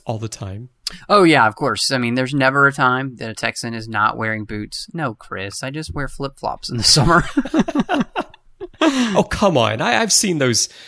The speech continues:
Speaker 1: I've seen those, uh, videos, um, on P B S of preschools in Texas where the kids are running around with big boots on.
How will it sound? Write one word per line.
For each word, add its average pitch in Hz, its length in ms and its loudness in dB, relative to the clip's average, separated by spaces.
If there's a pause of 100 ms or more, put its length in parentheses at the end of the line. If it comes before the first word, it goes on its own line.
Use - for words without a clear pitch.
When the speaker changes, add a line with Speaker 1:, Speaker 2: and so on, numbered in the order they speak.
(140)
Speaker 1:
I've - 140 -4
seen 147 280 0
those, 98 300 -2
uh, 95 100 -4
videos, 92 800 -4
um, 90 220 -12
on 95 160 -8
P - 180 -10
B 98 200 -4
S 90 300 -4
of 87 140 -14 (800)
preschools 110 680 0
in 92 80 -6
Texas 104 560 -4
where 101 100 -6
the 98 160 -8
kids 101 360 -4
are 104 40 0
running 98 300 -4
around 95 340 -6
with - 240 -14
big - 300 -8
boots 101 340 -4
on. 104 360 -8